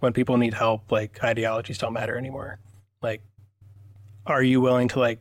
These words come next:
take this chainsaw and cut this tree up that's, like, blocking someone's door so people can get in and help them out? Are you willing to just hand out meals,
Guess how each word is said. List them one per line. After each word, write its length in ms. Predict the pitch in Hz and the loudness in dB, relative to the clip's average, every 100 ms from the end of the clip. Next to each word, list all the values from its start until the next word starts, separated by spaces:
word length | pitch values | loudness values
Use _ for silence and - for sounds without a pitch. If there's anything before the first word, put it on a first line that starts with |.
| _ | _
take 180 | - 117 | -6 -4
this 160 | 123 - | -2 0
chainsaw 460 | 123 117 107 120 117 | 0 -2 0 0 -2
and 180 | 113 | -8
cut 240 | - - - _ - | -8 -8 -10 _ -4
this 160 | 131 | -4
tree 280 | - 135 120 | 0 0 2
up 120 | 117 | 0
that's, 180 | 120 - | -4 -4
like, 160 | 117 113 | -4 0
blocking 360 | 120 113 117 | 0 0 -4
someone's 340 | - 120 117 - | -6 -6 -6 -6
door 220 | 117 113 | -6 -6
so 140 | - | -6
people 240 | 113 120 113 | -6 -8 -8
can 140 | 123 | -8
get 140 | 117 113 | -8 -10
in 100 | 113 | -12
and 140 | 113 | -14
help 160 | - - | -16 -8
them 140 | 131 | -6
out? 200 | 127 - - - - - - - | -4 -6 -14 -20 -20 -20 -16 -4
Are 80 | 123 | 0
you 140 | 123 | 0
willing 400 | 117 120 120 117 | 2 2 2 0
to 160 | - 117 | -4 -4
just 200 | 113 - | -4 -6
hand 360 | - 120 117 | -6 -4 0
out 200 | 113 110 | 0 0
meals, 560 | 113 110 107 104 104 | -2 -4 -4 -6 -10